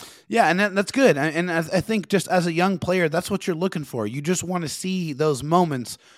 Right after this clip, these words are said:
where it's starting to look like it's supposed to. It's, it's getting closer to that movie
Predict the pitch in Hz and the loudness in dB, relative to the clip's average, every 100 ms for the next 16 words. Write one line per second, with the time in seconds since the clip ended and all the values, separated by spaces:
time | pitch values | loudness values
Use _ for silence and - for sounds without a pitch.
0 | _ 135 156 143 131 110 _ _ _ _ | _ -2 2 2 0 -2 _ _ _ _
1 | _ _ _ _ _ 143 127 - 131 147 | _ _ _ _ _ -6 -4 0 4 4
2 | 139 143 - 143 131 143 - - - _ | 0 -6 -6 -6 0 0 0 -8 -20 _
3 | 107 127 127 120 - 123 131 117 95 - | -4 -4 -2 -6 -4 -4 -2 -2 -4 -8
4 | 87 104 - 117 107 - 180 185 175 190 | -8 -8 -10 -16 -16 -4 -2 0 0 6
5 | 202 - 143 131 139 143 135 151 180 151 | 6 4 -4 -8 -2 0 0 4 4 4
6 | 120 104 | -2 -8